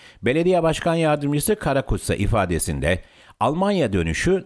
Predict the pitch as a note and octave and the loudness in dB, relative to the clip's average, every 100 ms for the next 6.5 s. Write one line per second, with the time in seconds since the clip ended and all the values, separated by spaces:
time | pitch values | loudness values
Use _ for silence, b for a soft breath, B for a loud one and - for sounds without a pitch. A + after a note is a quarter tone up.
0 | - G2+ G#2+ C#3+ B2 - A2+ A2 F3+ F#3+ | -2 -2 0 -2 -2 -2 -2 0 -2 -2
1 | C3+ A#2+ A#2+ A#2 F#2+ E2 A#2+ - B B | -2 0 0 2 2 0 -2 -4 B B
2 | - G3 - D#3 A#2+ G#2+ B2 B2 F2 D2 | -2 -2 -2 -2 0 0 2 2 2 0
3 | C#2 C2 F#2+ A2 _ _ - A2 C#3 F#3+ | -4 -2 -4 -4 _ _ -2 0 2 0
4 | F3 C#3 B2+ A#2 A#2 F3 F3+ C#3+ B2+ C3 | 0 0 2 2 2 2 0 0 0 0
5 | D#3 - A2+ C3+ - B2+ B2+ D3 C#3 B2+ | -2 0 2 2 0 0 0 -2 -2 0
6 | D3+ C3 F2+ F#2+ D3 | 0 2 2 0 -2